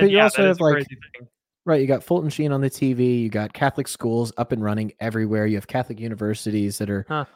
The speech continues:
Speaker 1: Notre,
Speaker 2: No, that's
Speaker 1: Notre
Speaker 2: fair.
Speaker 1: Dame's playing football, you know, the immigrants are, like, not poor anymore. <laughs> And
Speaker 2: We
Speaker 1: so
Speaker 2: didn't
Speaker 1: there's
Speaker 2: start the fire, yeah.
Speaker 1: Right, so there's all these different things that are going on.
Speaker 2: Billy Joel is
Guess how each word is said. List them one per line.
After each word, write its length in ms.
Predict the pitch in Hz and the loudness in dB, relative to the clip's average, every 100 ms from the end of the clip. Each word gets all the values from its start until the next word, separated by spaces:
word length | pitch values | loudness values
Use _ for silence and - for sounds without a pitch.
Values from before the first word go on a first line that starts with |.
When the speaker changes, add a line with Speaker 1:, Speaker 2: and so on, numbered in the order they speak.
| _ - | _ -2
Speaker 1:
Notre, 160 | 120 131 | 0 2
Speaker 2:
No, 40 | |
that's 180 | 151 - | -2 0
Speaker 1:
Notre 200 | 120 131 | 2 4
Speaker 2:
fair. 60 | 113 | 2
Speaker 1:
Dame's 360 | 120 123 123 | 0 0 -2
playing 320 | - 123 117 | -2 0 0
football, 680 | 107 123 117 113 113 113 113 _ - _ - | 0 -2 2 2 2 0 -4 _ -20 _ -4
you 140 | 117 | 0
know, 320 | 107 104 104 - - | 0 0 -2 -8 -4
the 120 | 120 | -2
immigrants 680 | 123 135 135 135 135 - - | 2 2 2 2 0 -6 -6
are, 200 | 113 107 | -2 -2
like, 260 | 107 107 - _ _ | -2 -4 -6 _ _
not 360 | 104 104 110 - | -6 -2 -2 -4
poor 360 | - 110 113 113 | -4 -2 -2 -2
anymore. 580 | 113 107 107 107 123 - _ _ | -2 -2 -4 -4 -8 -10 _ _
<laughs> 20 | |
And 100 | - - - | -18 -14 -2
Speaker 2:
We 140 | 160 | 0
Speaker 1:
so 180 | 127 147 | 2 4
Speaker 2:
didn't 80 | 135 | 4
Speaker 1:
there's 200 | 131 120 | 2 -2
Speaker 2:
start 420 | - 147 147 139 143 | -4 -2 0 0 -4
the 60 | |
fire, 760 | 156 185 185 190 190 214 208 170 | -6 -2 0 -2 -4 -6 -6 -8
yeah. 200 | 143 139 135 | -8 -8 -4
Speaker 1:
Right, 260 | 127 110 - | -2 -2 -2
so 100 | 139 | -4
there's 140 | 131 | 0
all 120 | 135 139 | 2 4
these 180 | 123 | 2
different 260 | 113 110 104 | -2 -4 -4
things 160 | 107 101 | -4 -6
that 80 | 98 | -6
are 20 | |
going 120 | 98 | -2
on. 20 | |
Speaker 2:
Billy 220 | 185 202 175 | 2 2 2
Joel 480 | - 156 170 175 170 | -2 0 2 2 -2
is 340 | 160 - - | -6 -14 -20